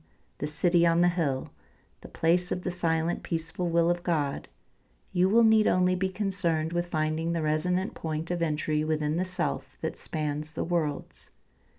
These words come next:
There will be no bells or sirens to announce the crossing, only an awareness that the material stage of evolution has outlived its usefulness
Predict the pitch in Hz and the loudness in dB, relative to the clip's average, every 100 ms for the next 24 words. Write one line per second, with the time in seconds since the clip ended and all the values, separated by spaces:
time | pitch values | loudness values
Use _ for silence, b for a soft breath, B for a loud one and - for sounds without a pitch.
0 | - _ _ _ 175 170 196 190 180 196 | -20 _ _ _ 4 6 6 6 4 4
1 | 190 160 156 156 175 - 151 160 - 170 | 4 4 2 0 -4 -4 -4 -2 0 2
2 | 151 143 143 151 - - 165 147 143 - | 2 2 -2 -2 -2 -2 0 0 0 -4
3 | - - 185 165 - - - - b b | -6 -2 0 0 0 -4 -6 -10 b b
4 | b b b 147 143 151 170 190 196 202 | b b b -4 0 2 2 4 6 6
5 | 190 170 170 - - - b b b 156 | 4 2 0 0 -2 -4 b b b -2
6 | 156 151 151 - 143 151 175 - 165 170 | 0 -2 0 0 2 2 0 2 2 2
7 | 170 170 165 170 160 156 160 170 175 170 | 2 2 2 2 2 0 -2 -2 -2 -2
8 | 165 170 165 165 160 160 180 180 180 165 | -2 0 0 2 0 0 -2 -2 -2 -2
9 | - 151 139 143 - - | -4 -4 -4 -6 -6 -8